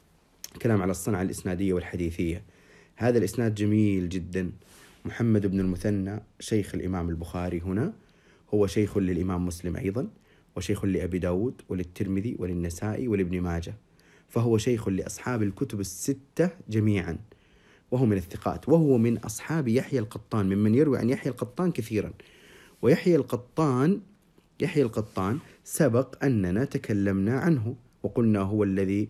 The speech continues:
خرج الإمام أحمد ويحيى بن معين وعلي بن المدينة، هو شيخهم الثلاثة. هشام هنا هو هشام بن عروة من شيوخ مالك، من شيوخ مالك. خذوا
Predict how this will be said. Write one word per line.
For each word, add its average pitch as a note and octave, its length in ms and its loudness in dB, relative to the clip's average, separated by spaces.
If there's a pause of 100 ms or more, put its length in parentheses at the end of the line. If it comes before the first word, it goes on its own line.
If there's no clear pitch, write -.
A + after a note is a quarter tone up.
خرج F#2 480 -2
الإمام F2+ 380 -2
أحمد F#2 400 -4
ويحيى F#2 380 -4
بن F#2+ 120 0
معين F#2+ 260 -2
وعلي F#2+ 240 -2
بن F2+ 140 -2
المدينة، F#2 320 -2
هو A#2+ 80 2
شيخهم A2+ 340 -2
الثلاثة. E2 400 -6 (840)
هشام D3 400 2
هنا C3+ 220 4
هو A2 260 0
هشام A2+ 400 -2
بن G2+ 160 -2
عروة F#2 380 0 (500)
من G#2 240 2
شيوخ A2+ 440 2
مالك، - 420 -2 (460)
من F#2+ 100 -2
شيوخ G2 420 2
مالك. - 320 -4 (880)
خذوا A#2+ 280 6